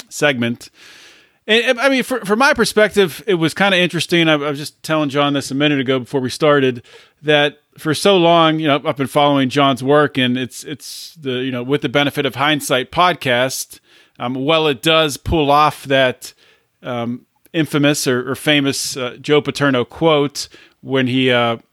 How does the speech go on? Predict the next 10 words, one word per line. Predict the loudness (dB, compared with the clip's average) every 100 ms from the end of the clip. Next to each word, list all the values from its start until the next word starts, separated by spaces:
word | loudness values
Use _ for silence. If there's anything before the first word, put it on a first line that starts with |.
| _ _ _ -4
offers | -2 0 -2
his | -2 2
resignation | 2 2 2 2 0 -2 -2 -6 -14
and | -10 -6
says, | 0 0 0 -4
"With | -2 -2
the | 0
benefit | 0 0 0 -2 -2
of |
hindsight, | -2 0 0 0 0 0 -2